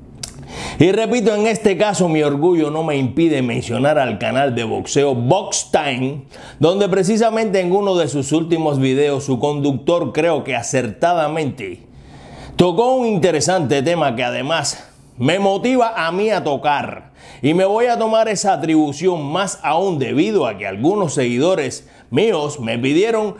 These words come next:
mi opinión sobre el tema que se había tocado en ese video. Y repito, muy acertado, y no fue otro que el hablar sobre la sutileza de la plataforma dazón al garantizarle al ruso Sergey Kovalev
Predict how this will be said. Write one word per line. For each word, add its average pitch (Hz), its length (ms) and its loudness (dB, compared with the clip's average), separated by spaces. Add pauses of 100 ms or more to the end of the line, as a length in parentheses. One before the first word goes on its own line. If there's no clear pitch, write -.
(160)
mi 170 160 2
opinión 220 420 2
sobre 175 300 0
el 143 160 -4
tema 196 380 -2
que 123 100 -6
se 139 160 -4
había 165 340 0
tocado 143 420 -2
en 127 120 -6
ese 131 260 -2
video. 107 500 -4 (960)
Y 175 100 6
repito, 233 460 2
muy 220 180 2
acertado, 156 1040 0
y 120 100 -2
no 170 160 2
fue 180 220 2
otro 190 340 0
que 151 120 -2
el 143 60 0
hablar 156 460 0
sobre 147 340 -2
la 135 160 0
sutileza 147 720 0
de 139 80 0
la 123 200 -2
plataforma 120 800 -2
dazón 135 640 -2
al 131 180 0
garantizarle 139 880 0
al 147 180 2
ruso 165 400 0
Sergey 135 540 -2
Kovalev 101 560 -2